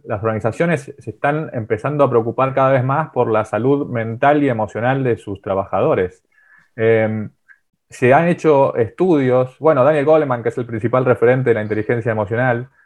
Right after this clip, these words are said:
eh, hizo un estudio muy interesante en donde evaluaba a los mejores trabajadores, las estrellas de una organización.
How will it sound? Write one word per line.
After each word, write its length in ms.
eh, 320
hizo 220
un 60
estudio 380
muy 140
interesante 840
en 80
donde 720
evaluaba 1000
a 100
los 160
mejores 380
trabajadores, 520
las 140
estrellas 640
de 160
una 160
organización. 800